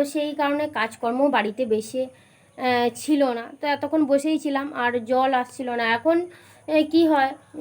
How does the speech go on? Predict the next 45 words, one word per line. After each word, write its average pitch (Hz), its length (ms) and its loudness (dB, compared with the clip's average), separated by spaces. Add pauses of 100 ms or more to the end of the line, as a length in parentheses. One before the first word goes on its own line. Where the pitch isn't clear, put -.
(120)
মানে, 262 240 0
সাড়ে 262 260 0
সাতটায় 320 360 2
জল 277 140 4 (100)
আসতো, 285 160 -8 (120)
এখন 262 200 -4
কোনো 277 140 0 (100)
টাইমের 240 380 0
ঠিক 247 180 -4
নেই। 262 100 -2 (100)
আসলে 247 220 -2 (120)
যে 254 80 4 (160)
যেরকম 226 340 -2 (440)
কাজে 233 220 0 (100)
চলে 254 240 0
যায় 311 160 0
তো 311 120 -2
একটু 285 220 -8
দেরি 269 220 2 (160)
হয়। 254 180 0 (640)
তো - 120 0 (140)
যাই 247 200 2
হোক, 294 160 2 (120)
এখন 285 180 0 (380)
কয়েকটা 233 360 -2
জামা 226 280 -2
কাপড়, 269 320 -2 (100)
প্রত্যেক 254 400 2
দিন 262 200 2
তো 285 100 -2
আমার 262 180 0 (120)
জামা 233 180 0
কাপড় 247 280 -6
কাচা 233 220 0
থাকে, 226 280 -12 (440)
সেইগুলোই 254 500 4
এখন 277 220 0
পুকুরে 269 300 2 (140)
যাব। 220 180 2 (560)
আর 220 80 0 (100)
তার 226 220 2
সঙ্গে 262 300 2
এই 226 120 0
যে 220 140 0
দেখো - 220 -14